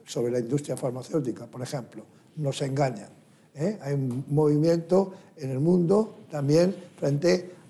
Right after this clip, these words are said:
a los desmanes que cierta industria ha realizado, etcétera, pero todo esto está equilibrándose. ¿Por qué? Porque ya cada vez hay a nivel mundial una sociedad civil cada vez más inform-, diría más que informada,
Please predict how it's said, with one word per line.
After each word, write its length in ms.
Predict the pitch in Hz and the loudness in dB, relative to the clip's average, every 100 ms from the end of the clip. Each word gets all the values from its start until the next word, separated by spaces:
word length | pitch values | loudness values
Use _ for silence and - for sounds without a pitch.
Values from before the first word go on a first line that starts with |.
| - - | -20 -8
a 80 | 143 | -2
los 300 | 143 143 - - | 0 0 -4 -10
desmanes 640 | 131 113 180 180 196 196 | -8 2 4 6 4 -2
que 160 | - 120 | -8 -14
cierta 480 | - 143 151 147 143 | -6 0 0 0 -4
industria 560 | 135 175 180 185 170 | -2 -2 0 2 2
ha 40 | 143 | 2
realizado, 720 | 160 180 175 180 180 214 - - - | 2 2 2 4 4 4 -2 -16 -14
etcétera, 520 | 147 170 160 190 185 | -6 -2 2 2 4
pero 160 | 180 | 2
todo 120 | 175 220 | 4 4
esto 200 | - 202 | 4 0
está 500 | - - 208 202 - - - | 0 2 4 2 -10 -12 -4
equilibrándose. 800 | 147 147 143 139 143 120 - 117 | 0 2 4 4 2 0 -10 -4
¿Por 180 | 160 165 | -2 4
qué? 300 | 220 247 - - - | 4 4 -2 -20 -16
Porque 280 | - 151 156 | -8 -4 2
ya 240 | 151 214 185 | 6 6 6
cada 180 | 165 | 4
vez 180 | 180 185 | 4 6
hay 220 | 185 196 190 | 6 4 2
a 100 | 151 | -4
nivel 300 | 135 143 190 | 2 4 4
mundial 680 | 170 156 160 190 160 196 - - - - 170 | 2 2 6 6 6 2 -6 -20 -20 -14 -4
una 440 | 160 170 165 165 - - | 2 4 4 0 -10 -14
sociedad 640 | - 147 - 147 160 160 | -8 -8 0 2 4 2
civil 520 | - 143 170 165 170 | 2 8 8 8 2
cada 240 | 156 139 | -2 0
vez 80 | 147 | 2
más 520 | 139 147 170 170 170 - - _ | 2 2 4 2 0 -10 -20 _
inform-, 480 | 160 156 147 147 131 - 131 - 175 165 175 - 180 165 | -2 0 0 0 -2 -6 -10 -10 -12 -10 -12 -12 -14 -4
diría 300 | 180 208 214 | 4 6 6
más 460 | 165 170 185 202 - | 2 -2 0 0 0
que 120 | 208 | 0
informada, 640 | 170 180 190 202 196 - | 0 2 4 4 4 -6